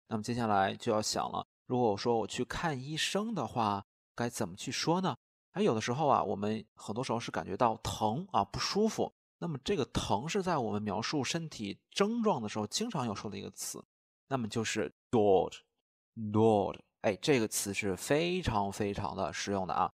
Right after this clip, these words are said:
那么dor这个词它是一个阴性的名词，比如说我头疼了，那么这个头疼该怎么说啊？dor de cabeça。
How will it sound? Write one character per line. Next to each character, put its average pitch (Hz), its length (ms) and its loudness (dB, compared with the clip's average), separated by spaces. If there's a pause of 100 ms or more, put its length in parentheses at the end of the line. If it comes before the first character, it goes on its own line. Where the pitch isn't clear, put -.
那 - 80 -4
么 151 120 -2
dor 139 180 6
这 - 180 0
个 131 100 2
词 110 300 0
它 123 300 0
是 120 200 -2
一 107 140 -6
个 110 320 2 (120)
阴 185 360 -2
性 165 220 -4
的 98 120 -2
名 92 200 -6
词， 113 280 -2 (800)
比 - 80 0
如 139 100 6
说 220 260 6 (220)
我 107 200 4 (100)
头 120 340 6
疼 180 200 2
了， 139 180 4 (320)
那 160 60 -6
么 170 60 -4
这 220 100 -6
个 175 80 2
头 151 260 0
疼 190 120 -4
该 170 120 0
怎 135 100 -2
么 113 40 -6
说 131 160 0
啊 131 120 0 (200)
？dor 147 380 4 (180)
de 151 340 -6
cabeça。 101 760 -4